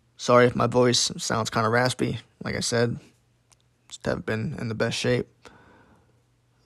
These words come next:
But, um, hope you all enjoyed this quick episode. I will be back next week, next Friday, back on regular time.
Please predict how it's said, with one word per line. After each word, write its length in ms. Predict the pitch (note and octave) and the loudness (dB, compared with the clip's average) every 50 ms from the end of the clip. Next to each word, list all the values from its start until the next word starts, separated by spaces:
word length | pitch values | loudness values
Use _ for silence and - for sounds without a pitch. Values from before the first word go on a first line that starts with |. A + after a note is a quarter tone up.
| _ _ | _ _
But, 160 | - B2 A#2 | 0 2 2
um, 320 | A2 G#2+ G#2 G2 G2 F2+ - - - _ _ _ _ - - - | 2 2 2 0 -2 -6 -10 -12 -18 _ _ _ _ -16 -6 -2
hope 200 | B2+ B2 - C#3 | -2 -2 0 4
you 100 | B2+ B2+ | 6 6
all 100 | B2+ B2 | 6 6
enjoyed 540 | A#2+ A#2+ B2+ C3+ C3 C3 C3 B2 C#3 A#2+ | 4 2 2 2 4 4 4 2 -2 -6
this 160 | - B2+ A#2 - | -4 -4 -6 -2
quick 240 | - - C3 B2+ | 0 0 0 2
episode. 560 | C3+ C3 C3 - - - C3+ C3 C3+ C3+ - - - _ - - _ - - - | 0 0 -2 -2 -2 0 2 2 2 0 -2 -6 -12 _ -20 -20 _ -16 -10 -8
I 40 | |
will 80 | - - | -8 -6
be 100 | - - | -6 -4
back 280 | - - A2+ A2 A2+ - | -2 0 -2 -2 -2 -2
next 220 | A#2+ A#2 - - | -4 -4 -4 -2
week, 300 | - C3 B2+ A#2+ - - _ - - - - - - - - - - - - - - _ | -2 -2 -2 -2 -6 -12 _ -20 -20 -20 -20 -20 -20 -20 -20 -20 -20 -20 -20 -20 -20 _
next 300 | - - A#2 A2 - - | -6 -4 -2 -2 -2 -2
Friday, 500 | - - C3 B2+ C3 C3 C3 C3 C#3 C3+ A#2+ - _ _ _ | 2 4 6 6 8 8 6 4 4 0 -4 -10 _ _ _
back 240 | - A2 A2+ A2 - | -2 -2 -2 -2 -2
on 80 | A2+ | -2
regular 260 | A2+ G#2+ A2 - G#2 | -2 -2 -2 -2 -4
time. 460 | G#2+ - B2+ A#2+ B2 B2+ B2 B2+ C3+ | -2 0 0 0 0 0 -2 -4 -6